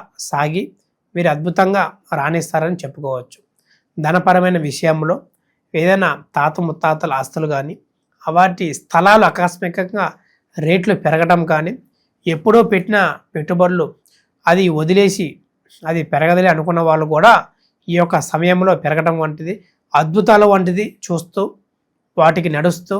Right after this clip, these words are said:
ప్రాణలేఖలు చేస్తూ ఉంటారు. చేస్తూ కూడా అద్భుతంగా రాణిస్తూ వ్యాపారంలో కానీ, ఉద్యోగంలో కానీ సాగుతూ ఉంటారు. మరియు భార్యాభర్తల మధ్యలో చిన్న చిన్న విభేదాలు,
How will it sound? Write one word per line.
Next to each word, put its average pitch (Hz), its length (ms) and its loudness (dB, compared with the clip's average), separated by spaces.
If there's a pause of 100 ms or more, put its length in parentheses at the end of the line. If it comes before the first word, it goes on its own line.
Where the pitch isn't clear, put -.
(500)
ప్రాణలేఖలు 196 560 4
చేస్తూ 175 480 0
ఉంటారు. 139 420 -4 (540)
చేస్తూ 156 400 -2
కూడా 175 240 2 (520)
అద్భుతంగా 185 600 2 (100)
రాణిస్తూ 165 560 0 (440)
వ్యాపారంలో 170 640 4
కానీ, 156 260 0 (160)
ఉద్యోగంలో 170 380 4
కానీ 156 260 -2 (340)
సాగుతూ 165 520 2
ఉంటారు. 135 460 -4 (1040)
మరియు 139 400 -4 (440)
భార్యాభర్తల 175 640 6
మధ్యలో 165 400 0 (460)
చిన్న 202 200 -4
చిన్న 220 240 2
విభేదాలు, 180 680 4